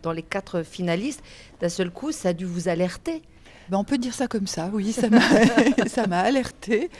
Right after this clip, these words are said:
Speaker 2: Je me suis dit que là, c'était un miracle d'être dans les quatre finalistes du Goncourt. C'est une première fois, j'ai déjà été finaliste d'autres prix, euh,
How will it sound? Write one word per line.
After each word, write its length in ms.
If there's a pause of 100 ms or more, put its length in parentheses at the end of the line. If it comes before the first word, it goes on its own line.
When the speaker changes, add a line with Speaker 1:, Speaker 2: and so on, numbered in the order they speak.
(280)
Speaker 2:
Je 140
me 40
suis 220
dit 180
que 140
là, 200
c'était 360
un 80
miracle 640
d'être 380
dans 160
les 140
quatre 360
finalistes 440
du 140
Goncourt. 380 (340)
C'est 240
une 100
première 380
fois, 240
j'ai 160
déjà 240
été 160
finaliste 680
d'autres 360
prix, 500
euh, 140